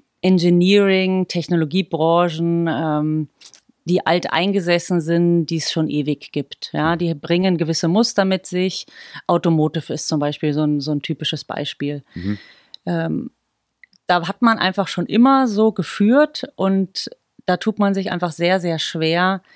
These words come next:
Speaker 1: den nächsten Schritt zu gehen.
Speaker 2: Hm.
Speaker 1: Und der nächste Schritt funktioniert nur, aus meiner Sicht, über wirklich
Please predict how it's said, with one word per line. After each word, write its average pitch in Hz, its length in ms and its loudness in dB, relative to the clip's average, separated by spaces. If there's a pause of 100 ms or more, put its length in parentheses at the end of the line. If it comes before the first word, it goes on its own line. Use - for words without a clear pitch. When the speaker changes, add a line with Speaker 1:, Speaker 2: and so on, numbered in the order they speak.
(200)
Speaker 1:
den 170 160 2
nächsten 165 320 -2
Schritt - 300 -4
zu 143 160 -4
gehen. 143 320 -6 (120)
Speaker 2:
Hm. 85 160 -12 (420)
Speaker 1:
Und 165 500 -2 (100)
der 180 180 4
nächste 170 300 -2
Schritt 220 380 -2
funktioniert 160 640 -2
nur, 208 420 2 (100)
aus - 160 -16
meiner 175 440 -4
Sicht, 190 360 -6 (840)
über 170 280 2
wirklich 202 540 0